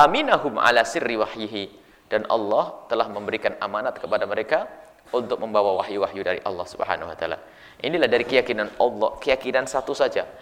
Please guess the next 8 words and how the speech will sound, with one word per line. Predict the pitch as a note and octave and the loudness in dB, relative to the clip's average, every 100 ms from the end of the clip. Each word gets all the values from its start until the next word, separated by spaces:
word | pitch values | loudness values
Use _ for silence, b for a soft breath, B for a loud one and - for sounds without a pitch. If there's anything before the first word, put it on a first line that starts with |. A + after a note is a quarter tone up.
| B - | B -4
Kemarin | A2 A#2 C#3+ | 4 4 6
la | B2+ C3 | 6 6
ilaha | A#2+ B2 | 4 2
illallah | A2+ A#2 D#3+ - | 4 2 2 0
sudah | G#2+ | -2
selesai. | - - - - - - - | -2 -10 -10 -12 -18 -16 -2
Muhammadur | A#2+ - - C3 A2 G#2+ | -2 -2 2 2 4 2
Rasulullah. | - G2+ F#2+ | 2 0 -2